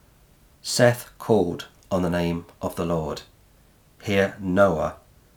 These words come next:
is calling on the name of the Lord. Verse twenty-one, "And the Lord smelled a sweet savour. And the Lord said in his heart, I will not again curse the ground any more for man's sake.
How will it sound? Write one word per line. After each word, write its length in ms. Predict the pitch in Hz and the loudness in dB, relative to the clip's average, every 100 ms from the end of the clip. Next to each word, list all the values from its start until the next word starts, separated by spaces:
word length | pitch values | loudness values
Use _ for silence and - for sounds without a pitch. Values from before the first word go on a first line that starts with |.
| _ - | _ -10
is 100 | - | -8
calling 540 | - 95 80 76 76 _ _ - | -2 -2 -2 -6 -12 _ _ -8
on 100 | 82 | -4
the 60 | |
name 360 | 82 80 78 76 - | -4 -4 -6 -12 -12
of 160 | 85 - | -10 -8
the 80 | |
Lord. 360 | 82 80 78 - - _ _ _ _ _ _ | -8 -8 -8 -12 -18 _ _ _ _ _ _
Verse 200 | 110 107 | 6 6
twenty-one, 720 | - 104 104 104 101 104 131 - _ _ | 6 4 4 4 4 4 2 -6 _ _
"And 160 | 117 120 | 6 8
the 80 | 120 | 8
Lord 500 | 139 208 92 82 - - - | 8 6 4 0 -6 -14 -14
smelled 680 | - - - 151 85 80 - - | -8 -4 0 2 2 -2 -6 -4
a 100 | 90 | 0
sweet 400 | - - 104 - | 0 0 -2 -2
savour. 580 | - - 123 120 80 - _ _ _ _ - - | -2 -2 -2 -2 -4 -6 _ _ _ _ -4 6
And 160 | 120 | 8
the 80 | 123 | 10
Lord 240 | 127 185 185 | 10 8 6
said 280 | - 151 135 | 4 4 6
in 140 | 120 | 2
his 160 | 107 - - | 2 0 0
heart, 420 | 117 82 - - - _ _ - - - | 0 0 -4 -10 -12 _ _ -20 -16 6
I 140 | 127 | 8
will 140 | 131 123 | 10 8
not 400 | 123 170 202 - | 8 8 6 4
again 460 | 143 131 147 95 82 - | 0 4 4 2 0 -2
curse 300 | - 110 - | 2 2 2
the 120 | 110 | -2
ground 680 | - 123 127 80 78 - - _ _ _ _ - | 2 2 4 2 0 -4 -8 _ _ _ _ 8
any 260 | 147 170 | 10 12
more 440 | 156 160 85 76 - | 10 10 8 4 -4
for 140 | - 101 | -4 4
man's 360 | 107 104 92 | 6 6 2
sake. 500 | - - 101 71 - | 0 0 0 -4 -12